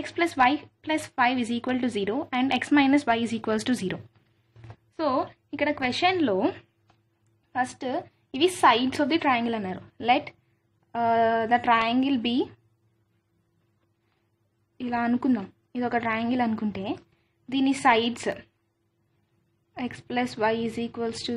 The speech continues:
zero, x minus y is equals to zero, two x plus y plus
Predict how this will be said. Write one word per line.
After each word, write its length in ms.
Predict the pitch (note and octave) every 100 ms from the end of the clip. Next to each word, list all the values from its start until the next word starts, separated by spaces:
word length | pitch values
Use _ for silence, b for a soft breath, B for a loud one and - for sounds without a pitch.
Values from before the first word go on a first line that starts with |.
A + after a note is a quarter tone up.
| A3+
zero, 220 | B3 D4+ F#4+ _ _ _ _ _ _ _ _ _ _ - A3+
x 20 | - A#3
minus 340 | G#3+ A3 A#3 A#3 A#3+
y 40 | A#3
is 80 | A3+ A#3+
equals 360 | A#3 A#3 A#3 -
to 40 | A#3+ A3+
zero, 180 | A#3 C#4 - _ _ _ _ _ _ _ -
two 120 | B3 B3+ C4+
x 120 | - -
plus 200 | B3+ B3 A#3 G#3+ G#3
y 40 | B3+ - _ _ _ -
plus 200 | C4 C4